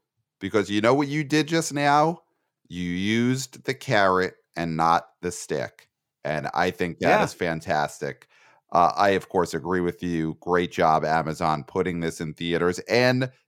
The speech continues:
Speaker 1: giving it a real promotional campaign. This was not
Speaker 2: Yes.
Speaker 1: Netflix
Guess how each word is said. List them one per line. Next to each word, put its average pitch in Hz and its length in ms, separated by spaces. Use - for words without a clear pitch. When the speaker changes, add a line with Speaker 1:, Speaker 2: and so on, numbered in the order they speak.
Speaker 1:
giving 156 360
it 147 180
a 127 140
real 117 520
promotional 98 640
campaign. 80 680
This 82 180
was 95 240
not 92 320
Speaker 2:
Yes. 135 600
Speaker 1:
Netflix 98 1080